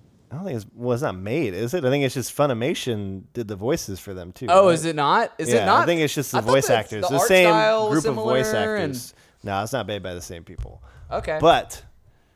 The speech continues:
Speaker 1: what made that show so awesome is that I think I watched all of Dragon Ball Z first.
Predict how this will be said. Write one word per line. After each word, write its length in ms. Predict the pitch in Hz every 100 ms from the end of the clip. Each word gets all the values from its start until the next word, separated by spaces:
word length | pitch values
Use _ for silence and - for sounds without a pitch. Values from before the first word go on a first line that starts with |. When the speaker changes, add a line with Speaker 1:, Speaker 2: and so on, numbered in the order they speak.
| _ _ _ - - _ _ -
Speaker 1:
what 260 | 120 131
made 400 | 123 165 302 208
that 260 | 123 117 117
show 640 | - 113 101 95 92 - _ _ _ _ _ _ _ _ _ _ _ _ _
so 360 | - 104 101
awesome 600 | 69 82 78 - 87 120 - _
is 200 | - 98
that 320 | 98 92 85 -
I 80 | 98
think 260 | 107 127 113
I 160 | 101
watched 400 | 95 98 104 -
all 160 | 110 113
of 60 | 110
Dragon 380 | 104 104 101 98
Ball 180 | 90
Z 200 | 90 87
first. 520 | 87 - 69 - -